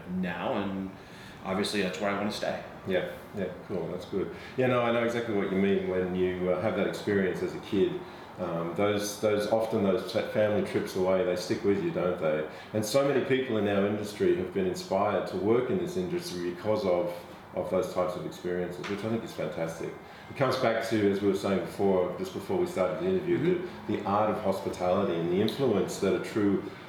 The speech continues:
Speaker 2: hospitality person can have on, on people
Speaker 1: Yeah.
Speaker 2: during their, um, I guess, youth or informative years
Speaker 1: Mm-hmm.
Speaker 2: is, is,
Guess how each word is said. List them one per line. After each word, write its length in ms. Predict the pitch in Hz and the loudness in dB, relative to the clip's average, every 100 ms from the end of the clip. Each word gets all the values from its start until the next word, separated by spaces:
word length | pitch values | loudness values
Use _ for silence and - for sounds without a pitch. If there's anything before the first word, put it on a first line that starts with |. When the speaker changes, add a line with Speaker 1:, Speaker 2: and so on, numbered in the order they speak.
| - - | -18 -8
Speaker 2:
hospitality 840 | - 123 - 123 - 110 117 98 | 0 0 0 -2 0 2 4 2
person 640 | 101 113 113 113 107 95 87 | 0 2 2 2 0 0 0
can 160 | 104 85 | -2 -2
have 460 | 98 104 92 - | 0 2 2 2
on, 480 | 80 92 92 90 90 - | 2 2 2 0 -4 -2
on 340 | 90 90 87 82 | 2 2 0 0
people 540 | 123 123 92 82 80 - - - | 0 2 0 -2 -4 -8 -14 -4
Speaker 1:
Yeah. 140 | 107 | 2
Speaker 2:
during 260 | 104 101 90 | 4 4 2
their, 560 | 92 90 90 87 - 95 | 2 4 4 2 -2 -6
um, 300 | 87 85 80 | -6 -6 -6
I 60 | 107 | -2
guess, 380 | 110 110 - - | 0 0 -4 -4
youth 380 | 95 131 127 98 | 2 4 2 2
or 160 | 92 | 2
informative 500 | 92 - 107 95 92 | 2 0 2 2 2
years 300 | 101 98 87 | 2 2 4
Speaker 1:
Mm-hmm. 120 | 92 | 2
Speaker 2:
is, 220 | - - - | 0 -6 -8
is, 360 | 92 - - | -8 -10 -16